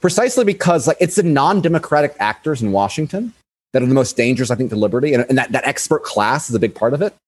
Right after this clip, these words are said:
And so I think there's this, now this, this sense in Florida where we're not simply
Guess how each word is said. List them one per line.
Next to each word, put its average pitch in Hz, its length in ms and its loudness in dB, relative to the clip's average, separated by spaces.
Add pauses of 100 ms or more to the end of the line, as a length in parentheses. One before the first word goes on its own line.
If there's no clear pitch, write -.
(360)
And 156 200 0
so 160 240 2
I 147 100 2
think 190 160 -2
there's 147 200 2
this, 131 180 -4
now 160 200 4
this, 151 220 -2
this 135 140 -2
sense 143 180 -2
in 123 80 0
Florida 143 400 2
where 120 460 2
we're 123 100 0
not 139 320 0
simply 123 680 0